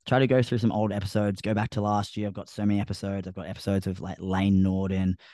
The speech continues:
um, Kassem Hanson, lots of great ones with Sheridan and my brother Glenn, um, Roger from A Healthy Shift.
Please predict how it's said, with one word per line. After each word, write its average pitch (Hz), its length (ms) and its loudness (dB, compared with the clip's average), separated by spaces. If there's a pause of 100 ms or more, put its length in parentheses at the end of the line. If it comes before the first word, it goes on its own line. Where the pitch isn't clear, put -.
(140)
um, - 140 -12
Kassem 98 320 0
Hanson, 95 560 -2
lots 92 220 -6
of 90 160 -6
great 98 220 0
ones 95 220 -2
with 90 80 -4
Sheridan 95 460 0
and 95 100 2
my 92 100 -4
brother 95 280 -6
Glenn, 95 560 -2 (340)
um, 92 240 -4
Roger 98 380 -4
from 95 180 -8
A 95 40 -8
Healthy 95 280 -8
Shift. 98 400 -6